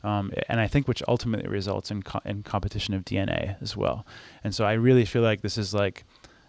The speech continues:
a very, like, scientifically sound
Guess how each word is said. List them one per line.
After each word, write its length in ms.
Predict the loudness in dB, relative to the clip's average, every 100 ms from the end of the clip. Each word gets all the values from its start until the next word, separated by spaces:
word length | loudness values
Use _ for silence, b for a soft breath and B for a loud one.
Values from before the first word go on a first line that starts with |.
| b
a 100 | -4
very, 480 | 2 4 6 4 4
like, 300 | 2 -2 -12 _ -8
scientifically 840 | 0 2 4 4 4 2 0 -2
sound 600 | -2 0 2 4 2 -2